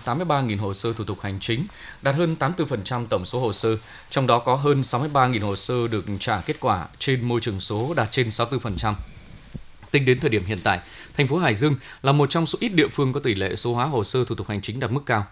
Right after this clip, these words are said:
Để có được kết quả này, Ủy ban Nhân dân thành phố Hải Dương tập trung cao chỉ đạo, đẩy mạnh tuyên truyền nhằm thúc đẩy thực hiện dịch vụ công mức độ ba và mức độ bốn, nỗ lực khắc phục một số khó khăn vướng mắc trong quá trình giải quyết thủ tục hành chính,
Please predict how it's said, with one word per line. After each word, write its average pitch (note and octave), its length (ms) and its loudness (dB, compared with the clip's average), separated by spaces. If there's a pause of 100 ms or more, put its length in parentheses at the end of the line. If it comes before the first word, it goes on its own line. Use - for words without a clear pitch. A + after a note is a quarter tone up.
(260)
Để C3+ 280 6
có D3 60 2
được C3 120 4
kết E3+ 120 -2
quả A#2 120 0
này, G2 220 -2
Ủy G2+ 80 -6
ban A#2 160 0
Nhân A#2 100 -2
dân A2 160 0
thành G2+ 140 -4
phố A#2+ 100 -6
Hải A#2 120 -2
Dương A2+ 240 0
tập G#2+ 140 -2
trung B2 200 -2
cao A#2+ 280 2
chỉ A#2 120 0
đạo, G#2+ 220 4 (280)
đẩy B2 200 6
mạnh A2+ 240 2
tuyên E3 160 6
truyền G#2+ 300 4
nhằm G#2 160 2
thúc F#3+ 120 -4
đẩy B2+ 220 4 (300)
thực C3+ 120 4
hiện C3 220 4
dịch A#2 180 4
vụ A#2+ 120 4
công C#3 200 2
mức F#3 100 0
độ B2 100 4
ba A#2+ 240 0
và G2 100 -2
mức C#3+ 160 0
độ C3 120 4
bốn, B2 280 4 (360)
nỗ D#3+ 120 4
lực F#3+ 180 8
khắc A3 120 -2
phục D#3 120 0
một B2+ 120 2
số - 140 2
khó E3 160 4
khăn D#3 240 4
vướng D#3 160 2
mắc A#3+ 140 2
trong C3 220 2
quá C#3 140 2
trình G2+ 320 2
giải G#2+ 200 0
quyết E3+ 140 0
thủ G#2+ 120 0
tục G2 220 -2 (200)
hành A2 260 2
chính, B2+ 280 2